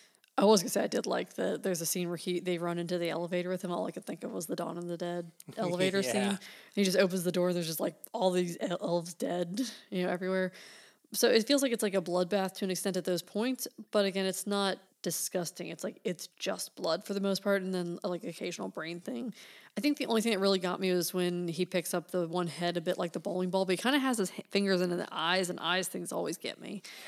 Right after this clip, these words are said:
Speaker 2: They usually do get me too, but that part didn't for whatever reason.
Speaker 1: I feel like 'cause you didn't see it so much, like, you saw that
Speaker 2: Yeah.
Speaker 1: that was what was happening, but you didn't see him, like, touching the eyes. Like, it looked like
Speaker 2: Mm-hmm.
Speaker 1: the eyes were closed,
Speaker 2: Yeah.
Speaker 1: and he just had him, his fingers mo-, more resting on
Speaker 2: Yeah.
Speaker 1: there. But I felt like it was supposed to be, like, fingers in the eyes again. So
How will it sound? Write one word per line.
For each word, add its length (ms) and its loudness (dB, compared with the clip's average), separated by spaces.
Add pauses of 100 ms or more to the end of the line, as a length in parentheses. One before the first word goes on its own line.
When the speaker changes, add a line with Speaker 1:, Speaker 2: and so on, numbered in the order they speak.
(100)
Speaker 2:
They 100 2
usually 340 2
do 160 0
get 200 2
me 140 0
too, 220 0
but 160 -2
that 240 0
part 240 -2
didn't 200 0
for 160 -4
whatever 400 0
reason. 380 -6
Speaker 1:
I 40 4
feel 120 4
like 80 4
'cause 140 2
you 60 2
didn't 180 2
see 280 4
it 120 4
so 160 4
much, 200 2
like, 140 0
you 100 -2
saw 280 4
that 180 4
Speaker 2:
Yeah. 80 0
Speaker 1:
that 220 4
was 120 2
what 80 2
was 120 0
happening, 380 -2
but 100 0
you 100 -2
didn't 180 2
see 140 -2
him, 80 0
like, 220 -4
touching 320 -6
the 100 -4
eyes. 260 -2
Like, 120 -2
it 20 2
looked 120 2
like 80 4
Speaker 2:
Mm-hmm. 80 0
Speaker 1:
the 20 4
eyes 200 2
were 60 -6
closed, 400 2
Speaker 2:
Yeah. 40 2
Speaker 1:
and 40 2
he 80 0
just 140 -4
had 160 -4
him, 160 -6
his 160 -2
fingers 280 -4
mo-, 200 -2
more 160 0
resting 400 -4
on 120 0
Speaker 2:
Yeah. 80 2
Speaker 1:
there. 180 2 (420)
But 80 6
I 40 6
felt 140 8
like 80 6
it 60 2
was 80 2
supposed 240 0
to 60 -10
be, 120 -4
like, 220 -6
fingers 260 -10
in 80 -8
the 100 -8
eyes 320 -6
again. 400 -8
So 280 -4